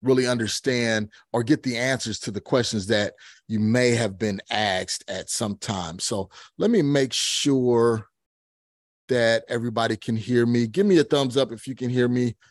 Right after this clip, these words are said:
on Instagram, or give me a wave, something like that on Instagram, so I know that you can hear me. And then also do the same for me on YouTube so we can get a check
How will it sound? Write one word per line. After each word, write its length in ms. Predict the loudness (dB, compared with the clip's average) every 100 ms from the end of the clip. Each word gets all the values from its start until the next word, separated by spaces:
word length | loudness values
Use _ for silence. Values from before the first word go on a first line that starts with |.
| _ _
on 320 | -4 0 2 0
Instagram, 1080 | -4 -6 -6 -2 2 2 2 2 2 0
or 300 | -2 0 0
give 220 | 0 -2 0
me 140 | 2
a 80 | 2
wave, 600 | 4 2 4 2 2 -2
something 320 | -8 -8 -6
like 220 | -6 -4
that 220 | 0 2
on 200 | 2 -2
Instagram, 520 | -4 -6 -6 -4 -2 -2
so 140 | -2
I 100 | 0
know 340 | 2 2 0 -4 -20 -20 -20 _
that 220 | -6 -4
you 40 | -6
can 200 | -2 -2
hear 280 | 2 2 4
me. 380 | 2 2 0 -4 _ _ _
And 200 | -2 0
then 280 | 0 0 -4 -2
also 480 | -2 0 0 -2 -2
do 200 | -4 -4
the 120 | -4
same 360 | -4 -2 -2
for 320 | -4 -4 -2 0
me 460 | -2 -2 -2 -4 -8
on 920 | -6 -2 0 0 0 0 -2 -2 -4 -8 _ _ _ _ _
YouTube 680 | -4 -2 -2 2 4 4 2
so 120 | -4
we 160 | -4 -4
can 160 | -6 -2
get 180 | 2 0
a 60 |
check 540 | 0 0 2 2 -2